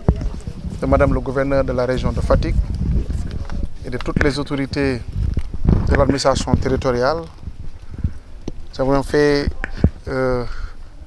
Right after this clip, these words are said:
trois étapes. La première étape, euh, c'était dans la commune de Djirnda, et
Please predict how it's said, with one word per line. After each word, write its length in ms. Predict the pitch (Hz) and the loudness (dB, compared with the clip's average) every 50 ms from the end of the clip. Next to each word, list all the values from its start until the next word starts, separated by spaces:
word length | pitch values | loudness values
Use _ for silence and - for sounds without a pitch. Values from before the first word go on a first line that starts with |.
| - - - - - - - - - - - | -14 -12 -10 -10 -10 -10 -10 -12 -12 0 4
trois 180 | 165 160 151 139 | 4 6 6 6
étapes. 200 | 143 - 127 - - - - - - - - - - - - - - - - - - - - - - - - - - - - - - - - - - - - - - - | 4 4 2 0 -2 -8 -10 -8 -10 -10 -12 -12 -12 -12 -10 -8 -8 -8 -8 -8 -8 -10 -10 -8 -8 -8 -8 -8 -8 -8 0 4 4 4 4 2 -6 -6 -8 -10 -8 -4
La 100 | - 156 | -4 -4
première 380 | 156 - 156 143 139 143 - 147 | -2 0 2 2 4 4 4 2
étape, 300 | 139 - 151 143 139 - - - 143 | 4 6 6 6 6 4 2 0 2
euh, 180 | 135 127 123 117 - - | 4 4 2 0 -4 -8
c'était 520 | - - - 143 - - 135 131 127 - - - | -10 -8 -8 -6 -2 -2 0 0 -2 -2 -4 -4
dans 500 | - 139 131 127 123 127 123 117 120 - - - - - | -4 -2 -2 0 -2 -2 -2 -4 -6 -8 -10 -12 -8 -4
la 120 | 135 131 123 | -2 -2 -2
commune 300 | - - 135 139 135 123 | 0 0 0 0 0 0
de 120 | 117 123 113 | 0 -4 -4
Djirnda, 400 | 120 139 135 135 165 190 196 196 - - - - - - | -2 -2 -2 -2 -4 -6 -8 -8 -10 -12 -12 -10 -10 -10
et 40 | - | -12